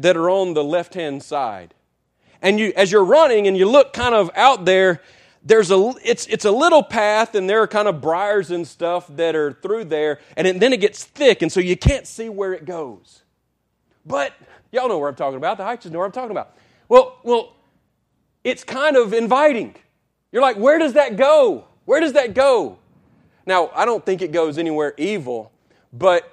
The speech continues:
if we're talking in spiritual terms and we're on the path toward God's celestial city as Christian was, and we see that path, we need to say, "I'm not even gonna enter in that. I'm not even gonna enter into my thoughts that I need to go down there because I know the path that I'm on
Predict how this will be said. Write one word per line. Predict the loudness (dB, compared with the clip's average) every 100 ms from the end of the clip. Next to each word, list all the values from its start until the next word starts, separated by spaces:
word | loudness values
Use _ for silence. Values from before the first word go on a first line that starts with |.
| _ _ _
if | -4 -2
we're | -2
talking | -4 -2 -2 -2 -6
in |
spiritual | -6 -6 -2 -2 -2 -8 -10
terms | -8 -6 -4 -8 -12 _ _
and | -4 -2
we're | 0
on | 0 0 0
the | -4
path | -4 2 4 4 0 -8 _ _ _
toward | 0 0
God's | 0 0 -2 -4
celestial | 0 2 2 0 -2 -2
city | -2 -2 -2 -2
as | -4 -4
Christian | -2 -2 -4 -4
was, | -4 -4 -6 -10 _ _ _ _ -2
and | 2
we | 2
see | 0 -2 4
that | 4 4
path, | 0 0 -2 _ -8
we | -4
need | -4
to | -6
say, | -4 0 0 0 -4 _ -2
"I'm | 0
not | 0
even | 0
gonna | -6 -6
enter | -4 -4 -4
in | -6
that. | -2
I'm | 0 2
not | 0
even | 0
gonna | -2 -2
enter | 0 2 2 0 -4 -4
into | -2 -2
my | -2
thoughts | 0 0 0 0
that | -2
I |
need | -2 -4
to |
go | -2 -2
down | 0 -2 -2
there | -4
because | -4 -4 -4 0
I | 0 2
know | -2 0 0
the | -2
path | -4 -2 -2 -4
that | -4
I'm | -4
on | -2 -2 -4